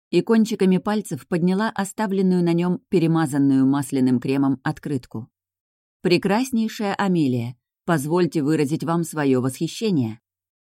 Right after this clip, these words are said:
Она не стала дочитывать и швырнула розовый прямоугольник в мусор. Брезгливо вытерла салфеткой пальцы.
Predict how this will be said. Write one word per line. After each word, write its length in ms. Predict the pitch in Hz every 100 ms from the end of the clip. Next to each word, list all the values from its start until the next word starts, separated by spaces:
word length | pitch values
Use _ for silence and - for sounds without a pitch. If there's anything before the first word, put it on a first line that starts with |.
| _
Она 260 | - 208 180
не 100 | 151
стала 320 | 135 135 127
дочитывать 500 | 120 120 - 135 131 _
и 80 | 175
швырнула 540 | - 165 175 202 165
розовый 340 | 160 143 139 131
прямоугольник 720 | 131 135 131 131 123 123 120
в 80 |
мусор. 400 | 123 120 - - _ _ _ _ _ -
Брезгливо 600 | 135 175 135 170 165 143
вытерла 400 | 139 131 123 127
салфеткой 500 | 139 127 123 120 127
пальцы. 460 | 135 120 - 117